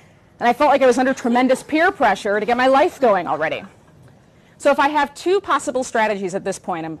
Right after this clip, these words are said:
sort of figuring out. One, I can take my grandmother's advice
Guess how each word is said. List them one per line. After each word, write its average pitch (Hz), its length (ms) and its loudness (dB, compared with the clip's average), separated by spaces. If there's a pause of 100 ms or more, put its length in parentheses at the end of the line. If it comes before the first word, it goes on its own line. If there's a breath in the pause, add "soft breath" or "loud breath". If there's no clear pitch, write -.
(100)
sort 180 160 -8
of 175 80 -10
figuring 165 380 -8
out. - 240 -14
One, 214 440 -2 (420 soft breath)
I 202 100 -4
can 208 120 -4
take 262 200 -2
my 285 100 0
grandmother's 202 480 -2
advice 165 560 -6